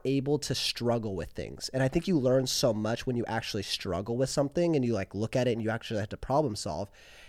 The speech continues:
And so I think a lot of times, like, especially as leaders, like, we're always looking for answers when there's so much more in the struggle of, like,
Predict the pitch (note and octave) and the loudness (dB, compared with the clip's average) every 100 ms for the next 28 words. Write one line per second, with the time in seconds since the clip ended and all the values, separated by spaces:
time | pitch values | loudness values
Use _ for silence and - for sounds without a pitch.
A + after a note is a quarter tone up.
0 | - D#3+ - D#3+ C#3+ - C3 - D3 A#2+ | 4 6 8 8 10 8 6 4 4 6
1 | D#3 F#3 A#2+ G2+ G2 G#2 G2+ - F#2+ - | 4 2 0 -2 -2 -4 -4 -4 -2 0
2 | C#3+ C#3 G2+ F#2 C3 C3 G2 - - - | 2 0 -2 -2 -2 0 -2 -6 -10 -20
3 | - - - B2+ A#2 C#3+ - B2+ D3+ C#3 | -20 -20 -4 -2 0 -2 4 4 4 2
4 | B2+ C3+ C3+ A2+ - G#2+ A#2+ - G#2+ G2 | -2 -4 -4 -4 -2 -2 0 -2 0 0
5 | G2+ G#2 - - A2+ G#2+ G#2 G2 - - | 0 -2 -8 -4 0 0 0 -4 -6 0
6 | A2+ - - B2+ A#2+ A#2 - A2+ G#2 G#2 | 0 2 2 2 2 -2 -4 -6 -4 -2
7 | A2+ C3 - A2 F#2+ - - G#2+ G2 F#2 | 2 2 0 -4 -2 -6 -2 -4 -2 -6
8 | E2+ - G#2 G#2 F#2+ - | -6 -6 -4 -4 -6 -8